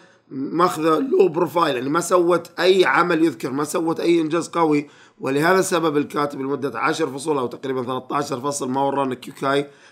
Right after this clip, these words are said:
لأنها قاعدة تقاتل على أقل، يعني قاعدة تقاتل بنار هادية، تطبخ على نار هادية، تقتل لها جندي وتريح، تقتل لها جندي وتريح." طبعًا عندي سبب لهذا الشيء بقوله في نهاية الانطباع، بس حاليًا إنسان قاعد يحلل الموقف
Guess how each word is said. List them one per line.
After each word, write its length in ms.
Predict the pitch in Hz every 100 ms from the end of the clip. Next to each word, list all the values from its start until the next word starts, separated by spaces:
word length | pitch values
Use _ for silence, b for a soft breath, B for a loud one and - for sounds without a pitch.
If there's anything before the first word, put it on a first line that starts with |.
| -
لأنها 180 | 139 147
قاعدة 280 | 156 151
تقاتل 420 | 139 - 170 165 139
على 180 | 135 143 135 131 123
أقل، 560 | 117 165 170 175 170 175
يعني 300 | 147 123 131
قاعدة 200 | 147 143
تقاتل 360 | 147 - 170 156
بنار 280 | 143 160
هادية، 280 | 135 156 127
تطبخ 340 | 123 180 185 139
على 160 | 143
نار 100 | 147
هادية، 400 | 143 135 110 104 b b b
تقتل 300 | - - 185
لها 100 | 180
جندي 320 | 139 170 165
وتريح، 460 | 151 107 151 117 101
تقتل 300 | - - 170
لها 80 | 160
جندي 260 | 151 147
وتريح." 360 | 160 135 113 95 b b b
طبعًا 200 | 165 170
عندي 260 | 170 233 226
سبب 340 | 226 196 180
لهذا 220 | 156 165
الشيء 220 | 156 156 151
بقوله 260 | 143 156
في 60 | 143
نهاية 140 | 143 131
الانطباع، 480 | 127 139 156 175
بس 220 | 165 143 -
حاليًا 380 | 143 175 175 165
إنسان 440 | 190 170 - 175 156
قاعد 180 | 131 135
يحلل 260 | 151 160
الموقف 500 | 151 147 156 156 175